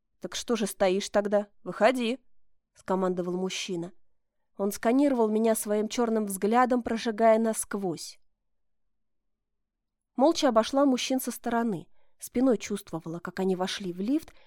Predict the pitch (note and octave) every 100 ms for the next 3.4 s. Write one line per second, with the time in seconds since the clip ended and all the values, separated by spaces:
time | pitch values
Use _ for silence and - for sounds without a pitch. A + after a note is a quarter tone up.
0 | _ - F3 A#3+ D4 E4 D4 E4 A#3+ A#3
1 | G#3 E3 E3 E3+ - _ _ - E3+ G3
2 | G3+ C#4+ D4 F3+ - F#3 - A#3 G#3+ A#3
3 | G3 D#3+ -